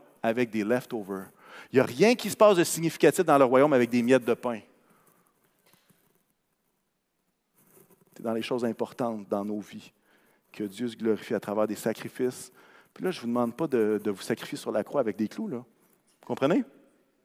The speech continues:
Ce que je suis en train de vous dire, c'est que le bâtiment ici, là, il s'est construit avec le sacrifice de plusieurs. Il y a des gens qui ont passé des heures, des heures,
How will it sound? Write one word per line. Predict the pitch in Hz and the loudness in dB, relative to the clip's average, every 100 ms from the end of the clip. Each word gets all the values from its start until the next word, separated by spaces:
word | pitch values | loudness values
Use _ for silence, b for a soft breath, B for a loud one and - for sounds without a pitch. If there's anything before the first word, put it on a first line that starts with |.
| _ _ _ _ _ _ _ _ _ _ _ _ _ _ | _ _ _ _ _ _ _ _ _ _ _ _ _ _
Ce | - | -10
que | 117 | -8
je | |
suis | 135 | -6
en | 117 | -6
train | 156 | -6
de | 127 | -8
vous | |
dire, | 107 135 110 - - _ b b b b b b b | -4 -2 -4 -8 -20 _ b b b b b b b
c'est | - 107 | -14 -14
que | - 117 107 98 B B - | -4 0 0 -2 B B -10
le | 107 107 | -4 0
bâtiment | 117 123 - 147 | 0 0 -4 -2
ici, | 165 107 - - 139 | 0 -2 -6 -8 -6
là, | 98 98 _ _ _ _ _ | -6 -8 _ _ _ _ _
il | - | -10
s'est | - | -6
construit | - 113 - 135 | -4 -6 -6 -6
avec | 113 110 | -6 -8
le | |
sacrifice | - 104 - - 110 | -6 -8 -8 -10 -8
de | 98 | -8
plusieurs. | - - 92 101 101 85 - - _ _ _ b b b b b | -12 -16 -8 -4 -4 -6 -16 -20 _ _ _ b b b b b
Il | 107 | -4
y | |
a | |
des | 104 131 131 | -2 0 0
gens | 156 180 | -2 -4
qui | - | -4
ont | 107 | -6
passé | - 107 104 - 143 160 - b b b b | 0 0 0 -2 -2 -2 -8 b b b b
des | 110 107 104 104 | -10 -4 -4 -4
heures, | 127 170 160 110 - | -4 -4 -8 -10 -14
des | 107 107 110 110 | -8 -6 -4 -4
heures, | 139 151 131 | -6 -8 -12